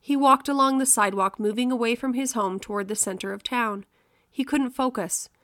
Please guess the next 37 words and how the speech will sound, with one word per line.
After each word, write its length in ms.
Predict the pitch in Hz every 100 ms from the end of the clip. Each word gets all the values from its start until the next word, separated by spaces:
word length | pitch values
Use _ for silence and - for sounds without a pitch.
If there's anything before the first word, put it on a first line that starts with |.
| _ _
He 120 | 269
felt 260 | 262 285 269
like 200 | 277 277
he 120 | 302
never 320 | 247 220 226
would 180 | 254 247
be 180 | 240 247
able 200 | 196 208
to 220 | - 214
again. 500 | 208 196 175 180 180 - _ _ _ _ _
He 160 | - 262
passed 380 | 247 247 247
a 60 | 285
small 360 | - 254 226 240
gas 360 | 214 202 -
and 100 | 254
go 140 | 247 254
station 440 | - 226 220 240
on 120 | 233
the 80 | 240
corner 320 | - 202 214
of 160 | 233 254
the 80 | 277
street 420 | - 214 208 -
and 160 | 233 233
could 100 | 240
hear 240 | - 269
a 60 | 269
couple 340 | 269 277 285
arguing 540 | - 262 240 233 185 190
in 80 | 208
their 160 | 214
car 340 | 214 226 190 185
parked 380 | - 190 -
by 120 | - 185
the 80 |
pump. 380 | 185 202 190 -